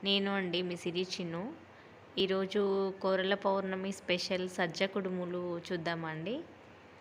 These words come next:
మేము ఇలా చేసాము కుడుములైతే. సజ్జలు, మ్, సజ్జలు ఒక కేజీ తీసుకున్నానండి. అవి కడిగి శుభ్రం చేసి మిల్లుకు పట్టించాను.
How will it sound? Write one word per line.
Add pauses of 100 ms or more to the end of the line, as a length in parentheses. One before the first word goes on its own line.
(400)
మేము
ఇలా
చేసాము (300)
కుడుములైతే. (1200)
సజ్జలు, (160)
మ్, (320)
సజ్జలు
ఒక
కేజీ
తీసుకున్నానండి. (1800)
అవి
కడిగి
శుభ్రం
చేసి (300)
మిల్లుకు
పట్టించాను.